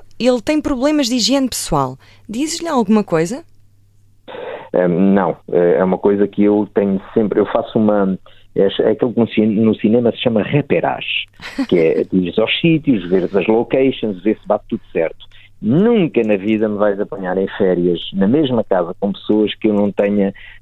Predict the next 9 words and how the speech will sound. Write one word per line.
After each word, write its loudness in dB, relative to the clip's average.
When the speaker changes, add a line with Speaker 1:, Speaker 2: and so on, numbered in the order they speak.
Speaker 2:
feito 0
o 0
cheque, -4
o -2
cheque -4
todo, 0
tudo, 2
a 2
ver 0